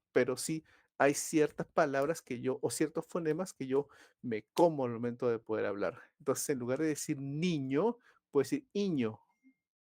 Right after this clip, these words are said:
Ahí hablamos nosotros acerca de una disartria.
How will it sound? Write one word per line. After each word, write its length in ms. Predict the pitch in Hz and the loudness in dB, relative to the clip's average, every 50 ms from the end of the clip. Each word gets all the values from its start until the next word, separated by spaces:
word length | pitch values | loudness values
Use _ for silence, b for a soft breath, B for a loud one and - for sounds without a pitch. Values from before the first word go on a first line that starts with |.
| _ _ _ _ - | _ _ _ _ -4
Ahí 180 | - 117 127 | -2 0 0
hablamos 340 | 123 123 123 123 127 127 120 | 0 0 0 -2 -2 -4 -4
nosotros 300 | 123 113 - 131 127 123 | -8 -8 -8 -8 -10 -10
acerca 380 | 120 - - 120 123 - 123 120 | -8 -8 -8 -8 -4 -2 -2 0
de 80 | 120 | 0
una 200 | 120 123 127 127 b b b b b b b _ _ | 0 -2 -2 -4 b b b b b b b _ _
disartria. 800 | - 90 90 - - 120 110 101 101 - _ - - - - | -16 -10 -8 0 4 4 4 4 2 -2 _ -14 -14 -14 -14